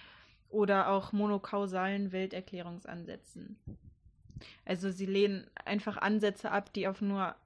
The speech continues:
einem Ideal oder einer Grundlage beruhen, wie es eben in der Vergangenheit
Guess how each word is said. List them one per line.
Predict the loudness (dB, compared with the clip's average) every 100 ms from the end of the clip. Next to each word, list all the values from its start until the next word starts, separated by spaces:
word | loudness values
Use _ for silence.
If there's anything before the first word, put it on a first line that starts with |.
| _
einem | 0 2 2
Ideal | -2 -6 -2 2 4 4 2
oder | -2 -4
einer | -2 -2 -4 -8 -18 _ _ _
Grundlage | 2 2 4 0 0 -2
beruhen, | -4 -4 -2 -2 -4 -10 -16 _ _ _ _ _ _ _ _ _ _ _ _ _ -20 _ _
wie | -2 -2 -4 -8 _ _ _ -4
es | -2 -2 -12 -6
eben | -4 -2 -4
in | -2
der | -4
Vergangenheit | -4 -6 -6 -4 -6 -8 -14